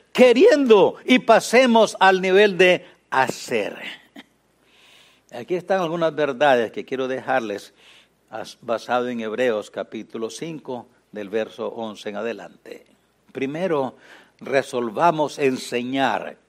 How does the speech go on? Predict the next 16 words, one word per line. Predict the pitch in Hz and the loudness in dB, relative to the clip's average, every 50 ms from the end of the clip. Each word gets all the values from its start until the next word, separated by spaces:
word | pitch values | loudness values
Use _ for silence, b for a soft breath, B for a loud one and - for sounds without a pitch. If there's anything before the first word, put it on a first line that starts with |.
| _ _ _ _ _ _ _ _ _ _ _ _ _ _ | _ _ _ _ _ _ _ _ _ _ _ _ _ _
en | 135 131 127 123 117 110 | -4 -4 -4 -4 -2 0
vez | 139 156 139 | 0 2 2
de | 139 127 | 0 -2
solamente | - - 139 135 135 127 123 135 147 156 151 123 127 127 117 | -2 -4 -4 -4 -2 -2 -4 -4 -6 -8 -8 -6 -8 -8 -6
ser | - 120 117 117 | -6 -6 -6 -4
enseñados. | 117 113 113 - 107 101 98 92 90 82 - - - - - - _ _ _ _ _ b b b b b b b b b b b b b _ _ | -6 -8 -10 -12 -12 -12 -12 -14 -16 -16 -16 -16 -14 -14 -14 -18 _ _ _ _ _ b b b b b b b b b b b b b _ _
Resolvamos | 139 156 185 214 202 - - 180 175 156 143 131 160 190 214 226 214 226 226 226 - - - | -2 2 4 4 4 4 2 2 2 2 2 2 4 4 4 4 4 2 2 2 0 -2 -2
enseñar | - 180 170 160 - - - 156 143 139 147 160 175 160 131 107 90 82 82 - _ _ _ _ _ _ _ _ _ _ - | -2 0 0 -2 -4 -4 -4 -4 -4 -4 -2 0 2 2 2 2 -2 -4 -10 -16 _ _ _ _ _ _ _ _ _ _ 2
en | 190 190 180 156 147 135 120 120 | 2 2 2 2 -2 -6 -4 0
vez | 160 208 220 208 156 | 4 4 4 4 4
de | 156 147 127 | 2 0 0
solamente | - - 196 196 190 175 160 156 170 196 208 202 180 - - - 175 165 | 0 0 2 4 4 4 4 2 0 0 0 0 -2 -2 -2 0 0 0
ser | - - - - - 160 170 165 175 170 - - - | -2 -4 -8 -2 2 4 4 4 4 0 -4 -4 0
enseñados. | 151 151 143 131 120 - - - 127 113 113 113 113 117 107 90 80 82 78 - - - - - - _ _ _ _ _ _ _ _ _ _ _ _ _ _ _ _ _ _ _ _ _ _ _ _ _ _ _ _ _ _ _ _ _ _ _ _ _ _ _ _ _ _ | 2 2 2 2 -2 -6 -8 -6 -6 -6 -6 -6 -4 -4 -4 -6 -6 -10 -10 -8 -8 -8 -8 -10 -12 _ _ _ _ _ _ _ _ _ _ _ _ _ _ _ _ _ _ _ _ _ _ _ _ _ _ _ _ _ _ _ _ _ _ _ _ _ _ _ _ _ _
Piensen | - 175 214 208 190 - 190 190 | 0 0 0 0 -2 -6 -8 -6
esto. | 180 147 117 - - - - | -6 -8 -8 -10 -14 -20 -20